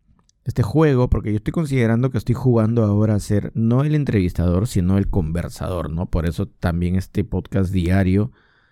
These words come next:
simplemente para poder tener la palabra ahí, conversar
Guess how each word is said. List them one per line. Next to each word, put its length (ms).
simplemente 560
para 220
poder 440
tener 600
la 320
palabra 640
ahí, 340
conversar 920